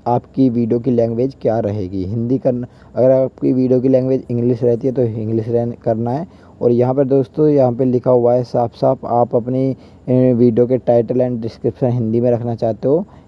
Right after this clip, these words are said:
या English में। तो दोस्तों यहाँ पे हम हिंदी में रखेंगे दोस्तों, हम यहाँ पे हिंदी select करेंगे, ठीक है। उसके बाद में दोस्तों ये main चीज़ है आपके YouTube channel की category, ठीक है।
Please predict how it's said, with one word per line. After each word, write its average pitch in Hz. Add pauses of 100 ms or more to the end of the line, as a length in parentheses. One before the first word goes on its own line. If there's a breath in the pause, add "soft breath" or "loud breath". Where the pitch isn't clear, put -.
या 127
English 113
में। 101
तो 135
दोस्तों 131
यहाँ 127
पे 147
हम 143
हिंदी 127
में 131
रखेंगे 127
दोस्तों, 127 (340 loud breath)
हम 120
यहाँ 120
पे 135
हिंदी 120
select 110
करेंगे, 95
ठीक 143
है। 175
उसके -
बाद 160
में 160
दोस्तों 160
ये 170
main 143
चीज़ 139
है 147
आपके 139
YouTube 135
channel 123
की 139
category, 95
ठीक 139
है। 147